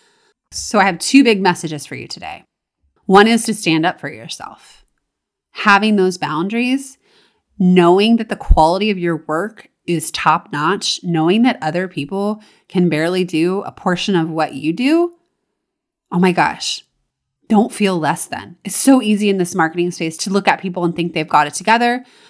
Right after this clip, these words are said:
We can't actually know everything.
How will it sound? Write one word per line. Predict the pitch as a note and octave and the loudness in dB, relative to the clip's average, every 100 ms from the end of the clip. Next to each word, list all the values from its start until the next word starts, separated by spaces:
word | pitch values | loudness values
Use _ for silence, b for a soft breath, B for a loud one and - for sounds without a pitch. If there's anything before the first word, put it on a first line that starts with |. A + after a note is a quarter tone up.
| b b - | b b -4
We | F3+ | -4
can't | - - A#3 A#3 | -2 4 4 4
actually | - F#3+ - - F#3 E3+ | 0 -2 -2 -6 -2 0
know | D#3 D#3 F3+ - | 0 0 -2 -2
everything. | D#3 E3 F3+ G#3 B3+ C#4 | -6 -4 -6 -2 2 2